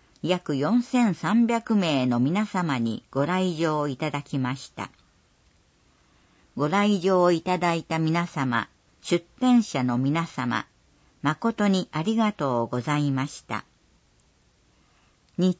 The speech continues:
中はステージでのパフォーマンスに加え、企業、団体による特産品販売や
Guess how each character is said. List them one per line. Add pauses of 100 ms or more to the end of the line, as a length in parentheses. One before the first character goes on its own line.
(120)
中
は
ス
テ
ー
ジ
で
の
パ
フ
ォ
ー
マ
ン
ス
に
加
え、 (440)
企
業、 (180)
団
体
に
よ
る (100)
特
産
品
販
売
や